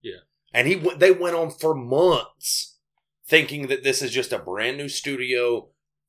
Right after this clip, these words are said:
Speaker 2: doing this game called The Phantom Pain. And then he finally revealed, "Oh no, Moby Dick Studios is fake. This is Metal Gear Solid five, The Phantom Pain."
Speaker 1: Yeah.
Speaker 2: And then, then they had a trailer out and everything.
Speaker 1: Yeah.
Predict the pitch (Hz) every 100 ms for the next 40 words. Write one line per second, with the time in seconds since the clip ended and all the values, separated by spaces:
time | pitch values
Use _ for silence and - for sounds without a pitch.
0 | _ 92 117 117 113 - 117 110 117 -
1 | - 107 98 87 92 82 - _ _ _
2 | _ _ 120 139 151 139 - 143 139 143
3 | 135 127 123 120 117 113 - 123 110 107
4 | 90 78 _ _ _ _ _ _ 82 104
5 | 113 113 113 - 127 107 98 - - -
6 | 165 165 - _ _ _ - 156 143 143
7 | 120 135 123 127 120 120 104 - _ -
8 | 107 98 85 73 73 - 87 80 85 76
9 | 67 _ - - _ - 110 - _ _
10 | _ 139 185 190 170 175 180 226 226 160
11 | 127 - 170 165 151 135 120 123 190 147
12 | - 92 - _ - 117